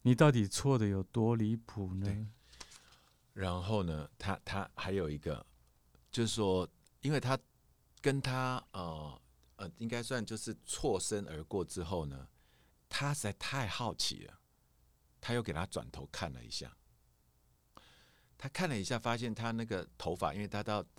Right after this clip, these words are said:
Speaker 2: 大概不到及肩这样哈，短发这样。他说他那个头发，女生可能比较知道，他是用那种绑那种小辫子，扁扁的，在后面还有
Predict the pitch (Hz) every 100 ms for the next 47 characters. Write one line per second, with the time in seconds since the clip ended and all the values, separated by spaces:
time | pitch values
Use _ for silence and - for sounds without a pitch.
0 | 98 - 107 104 - _ - 98 101 -
1 | - - 87 82 - 95 87 87 87 65
2 | 69 64 - 78 85 104 69 - - -
3 | - _ - - _ _ - 147 143 143
4 | 147 143 120 - 90 113 85 71 82 78
5 | 110 90 76 76 85 85 82 73 - _
6 | - 139 131 131 139 131 123 110 - _
7 | - 64 80 110 95 - 71 - 104 87
8 | 78 82 110 82 71 76 117 101 107 95
9 | 95 80 - _ _ _ _ - - 120
10 | 117